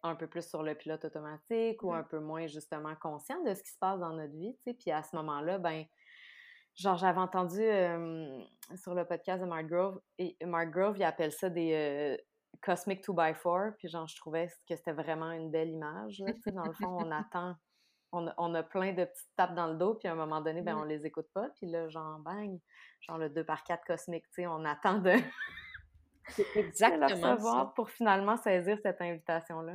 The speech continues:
Speaker 1: ouais.
Speaker 2: C'est exactement ça. Moi, je, c'était peut-être pas un deux par quatre, hein, c'était un, c'était un dix-huit roues sur l'autoroute, en tout cas.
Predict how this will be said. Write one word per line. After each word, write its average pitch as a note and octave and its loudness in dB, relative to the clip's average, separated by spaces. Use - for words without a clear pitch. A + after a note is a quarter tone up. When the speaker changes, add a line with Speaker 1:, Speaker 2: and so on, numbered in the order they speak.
Speaker 1:
ouais. F#3 -8
Speaker 2:
C'est - -6
exactement G3+ -4
ça. G3+ -4
Moi, G#3+ -2
je, F3+ 0
c'était - -4
peut-être G3+ -2
pas B3+ 0
un A#3+ 2
deux G3+ 0
par G3+ 0
quatre, B3+ -2
hein, A3 -6
c'était G#3 2
un, F#3 0
c'était - -2
un F#3+ 4
dix-huit G#3 0
roues B3+ 0
sur G#3 -6
l'autoroute, G3 -2
en A3+ -2
tout - -16
cas. B3 -6